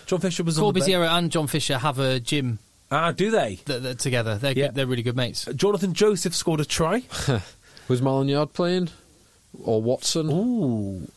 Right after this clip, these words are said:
Speaker 1: I don't know if those two were, but definitely Jonathan Joseph went on the outside. Ooh, he
Speaker 2: Kennedy
Speaker 1: looked
Speaker 2: and Casey were locks, were they?
Speaker 1: Oh, I can't
Speaker 3: Oh,
Speaker 1: remember.
Speaker 3: yeah.
Speaker 1: I, I can't, I remember Wahongi was playing for Sale.
Speaker 2: Oh,
Speaker 3: Wahongi.
Speaker 2: Karena Wahongi.
Speaker 1: Yeah.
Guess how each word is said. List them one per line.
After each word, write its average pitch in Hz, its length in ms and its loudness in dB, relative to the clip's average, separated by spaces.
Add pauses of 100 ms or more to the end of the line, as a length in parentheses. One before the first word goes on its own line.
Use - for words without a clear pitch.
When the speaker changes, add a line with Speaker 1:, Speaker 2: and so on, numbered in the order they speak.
Speaker 1:
I 104 100 -6
don't 185 300 -2
know 185 220 2
if 151 80 -2
those 170 260 0
two 113 200 -2
were, 101 180 -4
but 117 240 -12
definitely 139 600 -2
Jonathan 127 300 -2
Joseph 117 300 -2
went 117 120 -4
on 110 60 -6
the 113 80 -4
outside. 113 320 -4
Ooh, 123 380 -4
he - 60 -20
Speaker 2:
Kennedy 180 340 0
Speaker 1:
looked 170 60 4
Speaker 2:
and 165 80 0
Casey 185 460 0 (400)
were 143 120 0
locks, 190 320 -2
were 180 120 2
they? 208 200 0 (280)
Speaker 1:
Oh, 127 60 0 (100)
I 151 120 0
can't 113 140 0
Speaker 3:
Oh, 160 80 2
Speaker 1:
remember. 156 320 2
Speaker 3:
yeah. 113 120 2
Speaker 1:
I, 113 40 0
I 135 60 -4
can't, - 220 -8 (280)
I 165 40 0
remember 196 280 2
Wahongi 165 520 2
was 120 180 -2
playing 123 300 -2
for 117 260 -4
Sale. 101 340 -2 (680)
Speaker 2:
Oh, 139 60 -4 (160)
Speaker 3:
Wahongi. 127 200 0
Speaker 2:
Karena 156 340 2
Wahongi. 147 580 2
Speaker 1:
Yeah. 123 240 2